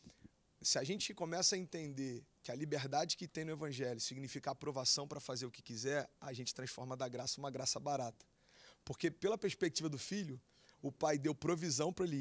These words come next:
ir, o pai liberou pra que ele fosse, mas tinha um problema. O pai falou, "Filho, pra onde você vai? Eu não posso ir contigo." Então, uma coisa que pra mim fica muito clara nessa parábola é o seguinte:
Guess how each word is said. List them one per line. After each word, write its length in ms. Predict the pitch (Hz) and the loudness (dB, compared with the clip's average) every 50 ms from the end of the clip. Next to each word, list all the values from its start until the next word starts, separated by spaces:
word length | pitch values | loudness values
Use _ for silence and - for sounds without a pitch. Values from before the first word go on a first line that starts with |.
| 135 147 | 0 -2
ir, 80 | 160 - _ _ _ - - - - - - | -4 -8 _ _ _ -20 -20 -20 -20 -6 -4
o 80 | - | -4
pai 220 | 135 - - 156 170 | 0 6 6 6 8
liberou 420 | 185 196 170 180 190 160 165 185 | 6 4 6 6 6 8 6 6
pra 140 | 190 - 185 | 4 2 2
que 80 | - 175 | 4 2
ele 100 | 165 156 | 2 2
fosse, 500 | - - - 143 156 160 - - - - _ - - - _ | 0 -2 0 0 2 4 4 2 2 0 _ -20 -20 -12 _
mas 200 | 135 147 151 139 | 2 4 4 6
tinha 120 | - 170 170 | 4 4 4
um 60 | 170 | 2
problema. 520 | - 185 190 185 165 156 147 139 131 131 | 2 2 2 4 4 4 4 4 4 2
O 40 | 127 | 0
pai 140 | - - 143 151 | 2 2 0 2
falou, 200 | - 160 151 143 | 2 0 0 0
"Filho, 320 | - - 156 156 135 123 | 0 0 0 0 0 -2
pra 200 | - - 143 135 | -2 -2 0 0
onde 180 | 135 143 143 135 | 0 0 -2 -2
você 280 | 139 156 151 - 165 | 2 4 4 4 4
vai? 300 | 156 123 135 135 131 135 | 2 2 2 2 4 2
Eu 60 | 139 | 2
não 100 | 139 147 | 0 -2
posso 300 | 135 - - 139 - - | -6 -4 -2 0 0 0
ir 40 | - | 0
contigo." 460 | - 151 139 127 - 127 123 104 - - _ _ _ _ - - - - - - _ | -2 -6 -4 -4 -4 -4 -4 -6 -8 -14 _ _ _ _ -20 -20 -20 -20 -20 -16 _
Então, 160 | 117 110 156 170 | -2 0 0 2
uma 140 | 180 175 | 2 2
coisa 180 | - 175 175 151 | 2 2 -2 -2
que 100 | - 175 | -2 -6
pra 240 | - _ - 175 165 | -4 _ 2 2 4
mim 120 | 160 175 185 | 4 2 -2
fica 160 | 147 - 175 170 | 0 0 0 0
muito 220 | 180 180 - 180 | 0 -2 -4 -6
clara 200 | - 175 165 165 | 0 2 2 2
nessa 240 | 170 165 156 - 156 | 4 2 4 2 2
parábola 340 | - - 151 151 156 165 165 | 2 2 2 4 4 4 4
é 20 | |
o 20 | 156 | 2
seguinte: 420 | - 160 156 156 143 - - - | 2 2 0 0 -2 -4 -6 -10